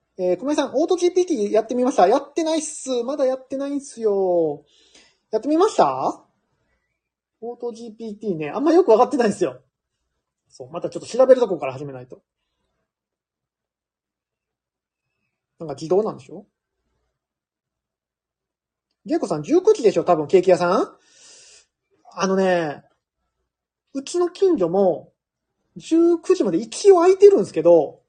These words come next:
行ったらもう、あの、クッキー、クッキーか、クッキーか、なんだったかな？なんかわかんない、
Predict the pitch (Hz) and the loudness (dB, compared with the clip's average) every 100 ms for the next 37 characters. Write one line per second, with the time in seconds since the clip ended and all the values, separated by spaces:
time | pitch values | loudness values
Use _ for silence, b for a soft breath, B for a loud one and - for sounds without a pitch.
0 | _ - - _ 185 165 156 165 214 208 | _ -10 -10 _ 0 2 -2 2 4 4
1 | 196 185 180 175 403 - - 233 175 165 | 2 -2 -4 -2 -2 -4 -4 -2 -2 -4
2 | 147 _ - 403 _ - 208 165 247 240 | -10 _ -4 -4 _ -10 -8 -4 0 0
3 | 165 - _ _ _ _ _ _ _ _ | -2 -8 _ _ _ _ _ _ _ _
4 | _ _ 466 - _ - 254 208 - 262 | _ _ -10 -10 _ -14 -10 -10 0 2
5 | 262 175 143 _ _ _ _ _ _ _ | 2 -2 -6 _ _ _ _ _ _ _
6 | _ _ _ 151 233 370 330 269 202 160 | _ _ _ -12 -8 -4 -2 -4 -2 -4
7 | 160 - 151 151 131 143 269 370 156 160 | -4 -6 -8 -8 -10 -2 0 0 -2 -2
8 | 330 370 202 156 - | 0 2 2 -2 -6